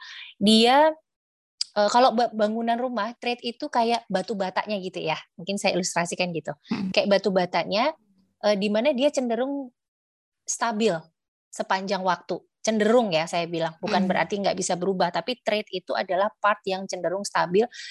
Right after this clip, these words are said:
Speaker 1: Jadi misalkan mau musim hujan, musim panas gitu ya, itu si
Speaker 2: Hmm,
Speaker 1: batu
Speaker 2: betul.
Speaker 1: bata ya tadi itu akan
Speaker 2: Hmm.
Speaker 1: tetap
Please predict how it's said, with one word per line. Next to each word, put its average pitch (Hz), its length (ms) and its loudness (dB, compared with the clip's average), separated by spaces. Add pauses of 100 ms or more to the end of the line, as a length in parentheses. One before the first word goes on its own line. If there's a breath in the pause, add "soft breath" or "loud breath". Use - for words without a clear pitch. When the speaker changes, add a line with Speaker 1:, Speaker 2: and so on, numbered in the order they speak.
(140 loud breath)
Speaker 1:
Jadi 190 220 2
misalkan 214 480 2
mau 196 80 0
musim 190 320 -4
hujan, 208 560 0
musim 190 480 -8 (320 loud breath)
panas 226 500 2
gitu 202 220 -4
ya, 226 240 0
itu 214 180 0
si 214 220 0
Speaker 2:
Hmm, 214 160 -2
Speaker 1:
batu 190 240 6
Speaker 2:
betul. - 20 8
Speaker 1:
bata 185 300 4
ya 185 160 2
tadi 180 320 -2
itu - 160 -6
akan - 200 -4
Speaker 2:
Hmm. 196 120 -10
Speaker 1:
tetap 196 180 -4